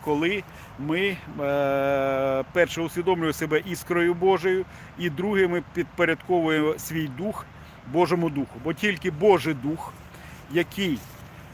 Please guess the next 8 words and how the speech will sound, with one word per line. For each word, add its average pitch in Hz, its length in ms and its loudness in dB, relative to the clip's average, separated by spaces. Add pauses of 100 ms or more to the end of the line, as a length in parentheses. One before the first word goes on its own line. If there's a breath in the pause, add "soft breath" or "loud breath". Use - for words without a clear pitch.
(120)
знаходиться 160 880 0
в 127 140 -8
наших 170 380 -2
нутрощах, 180 580 -2 (920 loud breath)
він 196 260 0
може 185 320 2
нам 175 200 2
свідкувати 170 880 0